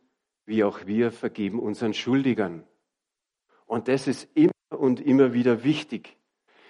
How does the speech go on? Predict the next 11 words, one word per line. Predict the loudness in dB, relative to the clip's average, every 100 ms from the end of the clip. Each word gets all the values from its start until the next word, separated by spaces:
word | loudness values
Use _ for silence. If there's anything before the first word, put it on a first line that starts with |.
| 2
Jesus | 2 4 -2
hat | 0 0 -6 _ _ _ _ _ _
hinterher | 4 4 8 4 4 2 4
noch | 2 0
zwei | -4 0 0
Verse | 0 0 2 2
dran | 2 2
gesetzt, | 2 2 2 0 0 2
nämlich | 4 4 4
in |
Matthäus | 0 0 -2 2 4 4 -2